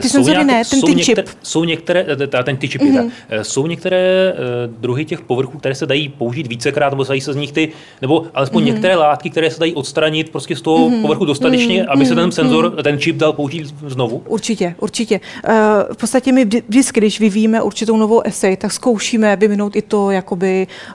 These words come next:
Speaker 1: odstranění těch analytů a znovu používat ten čip.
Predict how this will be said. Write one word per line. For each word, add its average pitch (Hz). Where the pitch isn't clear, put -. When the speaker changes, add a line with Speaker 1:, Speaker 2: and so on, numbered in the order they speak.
Speaker 1:
odstranění 208
těch 214
analytů 196
a -
znovu 214
používat 196
ten 202
čip. -